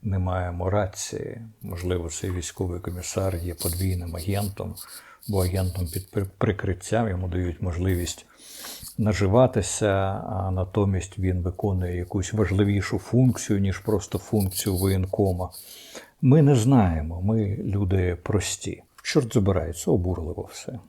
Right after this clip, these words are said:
А можливо, вся наша державна машина не зможе впоратися з цією підлотою з тих чи інших причин.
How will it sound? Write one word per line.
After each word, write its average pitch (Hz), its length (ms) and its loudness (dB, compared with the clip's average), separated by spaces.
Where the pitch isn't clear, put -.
А 156 80 2
можливо, 165 380 8
вся 151 240 4
наша 110 640 2
державна 104 540 2
машина 95 720 0
не 98 300 -2
зможе 92 460 2
впоратися 95 880 0
з 90 420 0
цією 90 600 -2
підлотою 98 720 0
з - 120 -16
тих 87 200 -2
чи - 160 -4
інших - 480 -4
причин. 95 520 -4